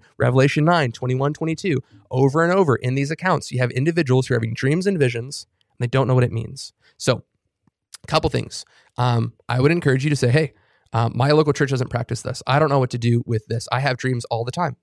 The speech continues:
Great. Write 'em down. Pray about it. "Lord, is this what this means? Wh-, what, what does this mean?" Uh, go to your local church and say, "Hey, do you have any understanding of what this means?" Uh, this happened in the scriptures. We,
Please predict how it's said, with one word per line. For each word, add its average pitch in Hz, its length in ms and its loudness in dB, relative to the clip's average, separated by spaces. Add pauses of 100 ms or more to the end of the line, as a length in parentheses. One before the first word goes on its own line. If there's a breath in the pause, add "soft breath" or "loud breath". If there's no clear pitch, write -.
Great. 185 240 -2 (360)
Write 120 220 2
'em 196 80 2
down. 143 320 2 (600)
Pray 127 240 2
about 117 240 4
it. - 180 -4 (120)
"Lord, 131 400 4 (540)
is 120 200 0
this 147 220 0
what 180 140 -2
this 175 220 -2
means? 135 540 -2
Wh-, 131 220 0
what, 156 140 2
what 165 180 0
does 165 200 0
this 151 180 -4
mean?" 131 260 -2 (440)
Uh, 123 160 0
go 135 200 4
to 165 40 0
your 170 100 4
local 170 200 0
church 175 200 0
and 131 80 -6
say, 135 80 0
"Hey, 160 200 0
do 131 180 -12
you 170 80 -8
have 190 100 -8
any 151 140 -6
understanding 151 720 -4
of 120 80 -10
what - 160 -2
this 135 180 -4
means?" 139 440 -6 (260 soft breath)
Uh, - 60 -4
this 151 200 -4
happened 175 340 0
in 160 240 0
the 175 80 0
scriptures. - 480 -4
We, 131 140 -4